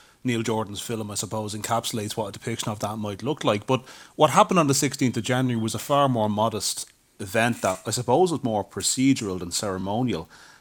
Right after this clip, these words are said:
Um, I mean, the provisional government wouldn't take final possession of Dublin Castle until August nineteen twenty-two.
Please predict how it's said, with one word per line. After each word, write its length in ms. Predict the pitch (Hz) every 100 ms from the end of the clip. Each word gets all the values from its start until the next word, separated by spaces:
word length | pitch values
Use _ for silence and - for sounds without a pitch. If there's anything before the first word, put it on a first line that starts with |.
| _ -
Um, 460 | 110 104 101 101
I 80 | 120
mean, 140 | 113
the 60 | 107
provisional 420 | 113 120 135 127
government 300 | 117 123 127
wouldn't 280 | 107 113 110
take 180 | 101 98
final 300 | - 104 95
possession 420 | 90 98 107 -
of 80 | 95
Dublin 240 | 92 90
Castle 360 | 87 90 90 -
until 360 | 85 85 82 -
August 400 | 98 101 98 -
nineteen 280 | 87 92
twenty-two. 580 | 78 90 85 - 87 78